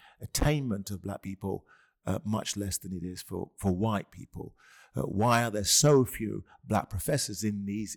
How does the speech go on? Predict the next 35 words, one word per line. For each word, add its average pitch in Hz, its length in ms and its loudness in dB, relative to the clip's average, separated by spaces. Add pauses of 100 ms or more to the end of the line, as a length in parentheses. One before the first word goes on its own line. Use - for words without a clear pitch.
in 107 260 -4
these 101 180 -8
institutions? - 640 -8
So 101 120 0
you 110 200 -4
lay 143 280 2
bare 123 380 0 (200)
the 98 80 -12
facts - 580 -8 (720)
and 104 140 0
then 143 280 4 (360)
begin 156 260 8
a 151 60 6
conversation 113 760 0
and 104 120 0
say, 110 280 4 (160)
"What 139 200 2
do 143 80 0
you 156 180 4
think - 280 0
we 101 100 2
need 98 220 0
to - 100 -12
do - 220 -12 (920)
to 107 400 2
close 113 440 0 (380)
these 101 460 0
inequalities?" 104 1000 -4 (440)
Uh, 101 240 0 (800)
and 117 180 4
then 139 200 8
when 120 140 2
they 151 120 6
give 147 220 0
it, 127 140 0